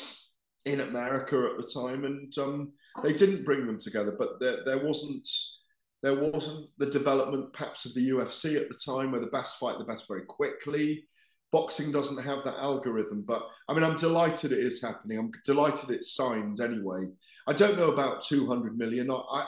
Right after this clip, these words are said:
my, my scouts haven't told me the figure is that big at the moment. I know Bob Arum said a few things. I think last week I heard him say, or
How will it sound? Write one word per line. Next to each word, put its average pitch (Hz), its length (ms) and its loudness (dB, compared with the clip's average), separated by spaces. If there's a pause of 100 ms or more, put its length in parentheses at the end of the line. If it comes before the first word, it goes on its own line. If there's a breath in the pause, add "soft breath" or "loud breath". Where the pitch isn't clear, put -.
(140)
my, 156 360 0 (420)
my 156 180 2
scouts - 680 2
haven't 131 340 -2
told 127 320 2
me 117 60 0
the 110 100 -4
figure 120 320 2
is 110 140 -2
that 120 140 -2 (120)
big 117 140 0
at - 100 -2
the 113 80 -6
moment. 117 260 -2
I 135 40 -2
know 147 200 -2
Bob 135 180 0
Arum 131 320 0
said 107 220 -2
a - 140 -8
few 110 160 -6
things. 104 580 -6 (240 loud breath)
I 147 60 0
think 226 300 -2
last 165 340 0
week 175 200 2
I 139 100 0
heard 151 220 2
him 147 120 -4
say, 135 400 2 (300)
or 139 200 6